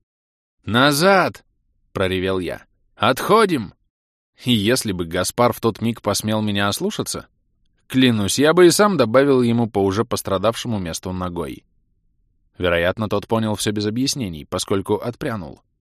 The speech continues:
Причём настолько быстро и так далеко, что я даже крякнул от зависти. «Быстро наверх!» — снова скомандовал я, указывая рукой на убежище. Я их отвлеку.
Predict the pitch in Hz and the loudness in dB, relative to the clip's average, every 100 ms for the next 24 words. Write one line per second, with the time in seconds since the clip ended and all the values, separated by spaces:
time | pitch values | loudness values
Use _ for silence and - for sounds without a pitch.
0 | _ _ _ - 123 139 135 127 - 131 | _ _ _ -2 2 2 0 0 2 0
1 | 120 110 110 117 113 107 - 110 101 90 | 2 0 2 0 0 -2 -2 -4 -2 -4
2 | 87 90 - 202 _ _ - - 139 156 | -6 -6 -4 -6 _ _ -10 0 2 4
3 | 143 135 120 104 92 107 104 104 101 78 | 2 0 -2 -4 -4 -8 -8 -6 -6 -6
4 | - - - _ _ _ _ _ _ _ | -10 -12 -18 _ _ _ _ _ _ _
5 | _ _ _ - 123 143 143 156 160 151 | _ _ _ -6 4 4 4 2 2 4
6 | 135 113 - _ _ _ _ _ _ - | 2 0 -10 _ _ _ _ _ _ -6
7 | 101 98 92 95 92 90 82 82 90 120 | -2 -2 -2 -2 -4 -2 -4 -2 -4 -4
8 | _ _ 92 92 165 160 143 123 101 95 | _ _ -4 0 0 2 2 2 0 -2
9 | 95 98 92 82 - - - _ _ _ | -2 -4 -4 -4 -8 -10 -16 _ _ _
10 | _ _ - 143 139 139 151 147 156 98 | _ _ -2 4 4 4 0 0 0 -4